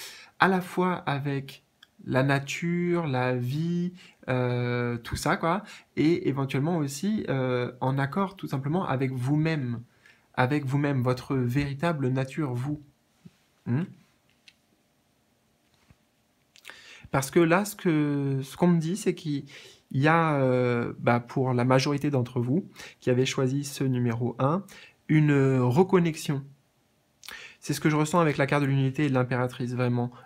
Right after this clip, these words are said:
Là, je, je, je vois en fait une, une reconnexion et aussi un ra-, un alignement, euh, un alignement justement avec votre chemin de vie, avec votre, avec votre destinée, avec, euh,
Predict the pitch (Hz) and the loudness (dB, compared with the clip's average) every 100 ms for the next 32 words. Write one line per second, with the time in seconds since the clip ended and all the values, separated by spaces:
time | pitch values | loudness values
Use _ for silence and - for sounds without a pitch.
0 | - 127 143 165 - 131 135 127 135 120 | -4 2 2 2 -2 -4 -2 0 0 0
1 | 143 135 135 160 185 151 156 165 - - | -2 -2 0 2 2 0 -2 -4 -4 -2
2 | 135 127 123 131 120 151 160 156 147 185 | 0 0 2 2 2 2 0 0 -2 -2
3 | 175 135 139 175 131 117 123 156 - 127 | 0 -2 0 0 2 0 0 0 -2 -2
4 | 127 135 165 180 170 160 151 147 160 240 | 0 2 4 4 4 4 2 2 0 -2
5 | - - - - - - - 131 123 120 | -8 -16 -16 -16 -20 -12 -2 0 2 2
6 | 120 120 - 135 143 170 170 160 165 202 | 0 -2 2 2 4 4 4 4 2 0
7 | 170 147 151 180 170 135 135 131 - - | -2 -4 -2 0 0 0 -2 -2 -2 -2
8 | - 160 160 156 156 165 127 123 123 131 | 0 0 2 0 0 0 0 0 -4 -4
9 | 123 131 131 - 120 120 - - - 127 | 0 -2 -2 -2 0 0 -6 -12 -2 0
10 | 127 131 - 139 127 143 143 - 175 165 | 0 -2 2 2 2 -2 -2 -2 0 0
11 | 147 120 123 123 120 117 | 0 0 -2 0 0 0